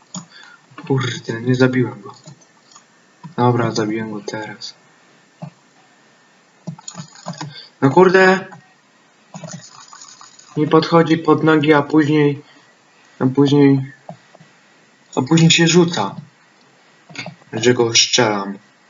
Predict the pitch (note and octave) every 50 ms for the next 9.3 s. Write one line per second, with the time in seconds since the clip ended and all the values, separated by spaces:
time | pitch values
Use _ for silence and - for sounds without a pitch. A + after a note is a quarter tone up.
0 | _ _ _ - - - - _ - - B2 B2 A#2+ A2+ A2+ A2+ A2 A2 G#2+ G#2+
1 | G#2+ G#2+ G#2+ G2+ G2 - - - - - - _ _ _ _ _ _ _ _ _
2 | _ _ _ _ _ - - - - - A#2+ B2+ B2 B2 - - A#2+ A2 G#2 -
3 | - - G2+ - - - - - - - C#3+ - - - - _ _ _ - G#2+
4 | A#2 A2+ - - - - A#2 G#2 G2+ G2 G2 - - - _ _ _ _ - -
5 | _ _ - _ _ _ _ _ _ _ _ _ _ _ _ _ _ _ _ _
6 | _ _ _ _ _ _ _ - - _ _ _ _ _ _ _ _ _ _ _
7 | _ _ _ _ - - - - - _ _ _ _ _ _ - - - C#3 D3+
8 | E3+ F#3+ G#3 - G#3+ A3 A3 - - A#3 A3 G3+ D#3 A2+ - - - - - -
9 | - - - - - -